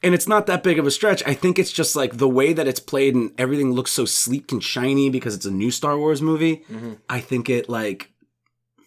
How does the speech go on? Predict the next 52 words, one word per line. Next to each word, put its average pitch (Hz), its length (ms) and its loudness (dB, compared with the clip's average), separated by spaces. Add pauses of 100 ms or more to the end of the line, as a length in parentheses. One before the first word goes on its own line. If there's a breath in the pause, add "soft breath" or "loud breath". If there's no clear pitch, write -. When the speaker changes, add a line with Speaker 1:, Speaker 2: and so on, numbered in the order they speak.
(120)
Speaker 1:
it 127 220 -2 (680)
pushed - 380 -4
people 175 320 -2
the 151 120 -2
wrong 139 440 0
way. 139 280 4
Speaker 2:
Hey, 160 160 2 (100)
it's, 151 200 -6
it's - 80 -6
Speaker 1:
And 147 120 4
Speaker 2:
a 147 40 6
Speaker 1:
all 156 160 6
of 165 60 4
a 160 40 4
sudden, 160 340 2
they're, 135 340 4
they're 139 200 4
not 139 300 2
looking 143 360 0
at 127 140 2
it 120 80 2
with 117 140 -2
wide-eyed 123 720 0
excitement. 131 680 -2
Now 123 240 0
they're 143 140 0
kind 139 280 0
of, 120 120 -2
like, 117 360 -2 (580)
side-eyeing 143 640 0
it 156 100 0
a - 20 0
little 160 180 0
bit. 160 120 -2
They're 139 80 -2
like, 127 140 -2
"Wait, 123 100 0
what's 110 160 -4
going 170 200 0
on 185 160 0
here?" 220 260 -6 (140)
Speaker 2:
Yeah. 104 260 -10
Speaker 1:
And 135 160 4
then 143 80 4
it 139 80 2
makes 139 240 2
all 139 140 2
the 131 120 6
other 143 200 2
things, 113 500 -2 (460)
like 92 280 -12
gravity, 95 680 -8